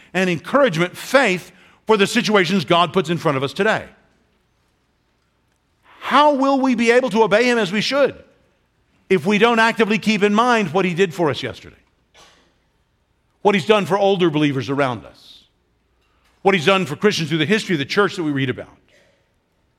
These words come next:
Or through the great people in the faith that we read of in Scripture? Friends, how, how will you make choices you need to make if you don't have that equipment that God has given us?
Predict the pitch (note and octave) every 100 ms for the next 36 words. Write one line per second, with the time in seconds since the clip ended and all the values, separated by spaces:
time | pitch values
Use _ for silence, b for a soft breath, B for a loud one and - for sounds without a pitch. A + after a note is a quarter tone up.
0 | _ _ _ _ _ D3+ D#3+ D3+ A#2 D#3+
1 | E3 E3 - _ _ F3 C#3 C#3+ C3 -
2 | D3 C3 D3+ B2+ C3+ B2+ A2 G#2+ - C3
3 | - - _ _ _ _ _ _ _ _
4 | _ _ _ _ _ _ - F3+ - A3+
5 | A#3 - B3+ C4+ A#3 A3 G#3 F#3+ A3+ A#3
6 | - B3 G#3+ F#3+ E3 G3 A3+ A#3+ D#3+ F3+
7 | A3+ E3+ - - _ _ _ _ _ _
8 | _ _ _ _ _ B2+ A#2+ D#3+ D#3+ C#3+
9 | D3+ C3 C3 A#2+ D#3 B2 A#2 A2 B2 A#2
10 | A2 G2+ - A2+ F#2+ C#2 - -